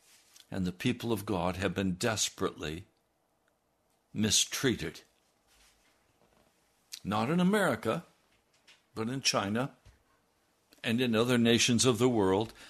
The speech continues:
but we are going to see that same thing happen in America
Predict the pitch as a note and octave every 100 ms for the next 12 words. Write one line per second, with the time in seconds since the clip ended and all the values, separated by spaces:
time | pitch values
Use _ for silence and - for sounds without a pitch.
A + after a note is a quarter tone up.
0 | - - A2+ A2+ A2+ B2+ G2 A2 G#2 G#2
1 | - D3 C3+ G#2+ G#2 - - C#3 C#3+ C3+
2 | - C#3+ A2+ B2 F#2 - D#2 D#2+ _ _
3 | _ _ _ _ _ _ _ _ - F2+
4 | F2+ F#2 A2 F2 - F2+ F2